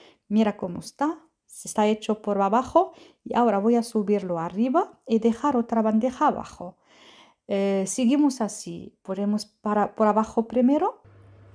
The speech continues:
y después lo subimos arriba para que se coge el color, color doradito. Mira cómo está. Ahora, después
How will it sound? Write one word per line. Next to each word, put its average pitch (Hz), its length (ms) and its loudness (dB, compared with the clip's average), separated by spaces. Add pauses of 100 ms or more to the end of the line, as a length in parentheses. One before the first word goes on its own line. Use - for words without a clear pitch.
(300)
y 247 80 2
después 240 420 0
lo 220 60 2
subimos 220 380 0
arriba 226 280 0
para 190 280 -4
que 196 140 -6
se 262 440 -8
coge 220 280 -2
el 220 60 -2
color, 214 400 -2 (260)
color 240 480 2
doradito. 175 640 -4 (520)
Mira 240 220 4
cómo 190 240 -2
está. - 340 -14
Ahora, 180 360 -4 (320)
después 196 720 -2